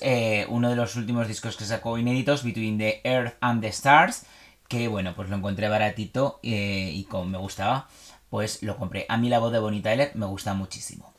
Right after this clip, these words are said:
a pesar de que la actuación de Eurovisión fuera la que fuera.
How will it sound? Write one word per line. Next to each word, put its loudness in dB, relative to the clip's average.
a -14
pesar -4
de -4
que -2
la 0
actuación -4
de -2
Eurovisión -4
fuera 2
la 0
que -14
fuera. -18